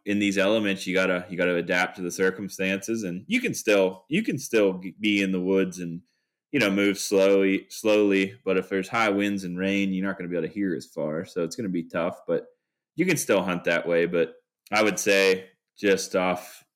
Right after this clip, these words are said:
turkey knowledge and what people do in Pennsylvania, that there's gonna be a lot of folks, um, field hunting tomorrow and maybe driving around mid-morning, checking their properties and,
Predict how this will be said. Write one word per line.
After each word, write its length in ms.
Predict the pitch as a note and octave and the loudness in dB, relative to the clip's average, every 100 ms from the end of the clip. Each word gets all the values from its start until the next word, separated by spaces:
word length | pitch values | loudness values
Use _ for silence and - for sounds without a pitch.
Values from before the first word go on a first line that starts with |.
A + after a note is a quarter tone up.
| _ _ _ _ _ | _ _ _ _ _
turkey 300 | - D3 C3 | 0 2 2
knowledge 520 | A#2 A2+ A2+ A2+ G#2+ G#2+ | 2 4 4 2 0 -2
and 360 | G2+ G2 G2 | 0 0 0
what 180 | G#2+ G#2 | 0 0
people 240 | G#2+ G2+ | -2 -2
do 160 | F#2+ G2+ | 0 0
in 80 | F#2+ | 0
Pennsylvania, 680 | G2+ F#2+ F#2 G2 G2 F#2+ F#2 | -4 -6 -2 0 0 0 -2
that 160 | E2+ | -2
there's 180 | F#2+ F2+ | -2 -2
gonna 100 | F#2 | -4
be 120 | F2+ | -2
a 60 | F2 | 0
lot 200 | F2+ F2+ | 0 -2
of 100 | F2+ | -2
folks, 560 | F#2 F2+ F2 - - - _ | -2 -2 -2 -10 -18 -20 _
um, 460 | F2 E2+ D#2+ E2+ F2+ _ _ _ | -8 -6 -6 -8 -12 _ _ _
field 240 | C#3 A#2+ A2 | 2 2 2
hunting 260 | G2+ F#2+ | 0 0
tomorrow 520 | F#2+ F#2 F#2 F2+ F2+ | 0 0 0 0 0
and 180 | F2 E2 - _ _ _ _ | -2 -6 -12 _ _ _ _
maybe 220 | G#2 G#2 F#2+ | -2 0 2
driving 340 | G2 F#2+ F#2+ | 2 2 2
around 300 | F#2 F#2 F2+ | 0 0 0
mid-morning, 540 | F#2 F2+ F2+ F2+ F2+ | -2 -2 -2 -2 -4
checking 320 | F2 F2+ F2+ F2 | -2 -4 -4 -6
their 100 | E2+ | -4
properties 800 | F#2 F2 F2+ F2+ F2+ F2+ F2 E2+ | -2 -2 -2 -2 0 0 -2 -6
and, 260 | E2 E2+ | -8 -10